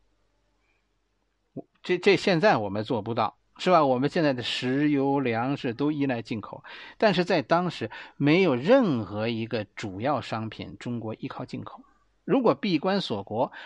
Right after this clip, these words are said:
中国人的生活中可能少了那几样便宜货，但是大体上就跟现在的美国老叫嚣着和中国离婚，原-，原因在哪儿？是吧？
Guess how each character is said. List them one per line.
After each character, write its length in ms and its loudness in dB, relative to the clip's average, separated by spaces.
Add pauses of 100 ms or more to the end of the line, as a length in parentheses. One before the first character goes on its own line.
(160)
中 180 0
国 140 2
人 100 0
的 80 2
生 260 -4
活 160 -2
中 200 -2
可 160 -12
能 120 -6
少 280 -6
了 100 -4
那 160 0
几 140 -10
样 160 -8
便 280 -6
宜 60 -2
货， 300 -10 (320)
但 160 2
是 80 -4
大 260 -2
体 220 -12
上 200 -6
就 120 -8
跟 120 -4
现 280 -4
在 120 -2
的 120 -6
美 200 -8
国 240 -6 (120)
老 180 -8
叫 240 -4
嚣 220 -2
着 100 -6
和 240 -6 (140)
中 160 -6
国 120 -6
离 220 -6
婚， 220 -6 (300)
原-， 260 0 (500)
原 240 -2
因 160 2
在 120 2
哪 100 -6
儿？ 180 -16 (600)
是 100 -4
吧？ 160 2